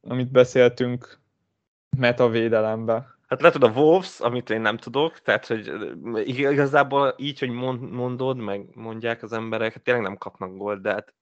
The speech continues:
Speaker 2: eszembe nem jut a Wolves védőt behozni, ettől függetlenül, nem tudom, hogy miért. Ö, a többiek nem. Tehát, ö, a más, más védelmet én most, ö, úgy annyira nem, nem erőltetnék.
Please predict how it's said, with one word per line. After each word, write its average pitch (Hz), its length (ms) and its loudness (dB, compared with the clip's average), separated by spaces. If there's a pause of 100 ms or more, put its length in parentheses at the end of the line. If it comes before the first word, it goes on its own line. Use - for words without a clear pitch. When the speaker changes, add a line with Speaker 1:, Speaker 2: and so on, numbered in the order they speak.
(120)
Speaker 2:
eszembe 90 460 -12
nem 82 160 -20
jut - 140 -20
a - 60 -20
Wolves - 300 -18
védőt 98 300 -16
behozni, 52 380 -14
ettől - 240 -20
függetlenül, 110 720 -18
nem 104 140 -16
tudom, 101 360 -14 (300)
hogy 107 100 -16
miért. 117 480 -2 (880)
Ö, - 120 -12
a 95 280 -6
többiek 127 420 2
nem. 101 280 0 (100)
Tehát, 113 340 -8
ö, 101 160 -6
a 117 60 -6
más, 135 440 -4
más 139 220 -4
védelmet 107 500 -4
én 113 100 -6
most, - 360 -14
ö, 117 40 -6
úgy 110 180 -10
annyira 104 320 -8
nem, 98 300 -12
nem 92 180 -12
erőltetnék. - 720 -16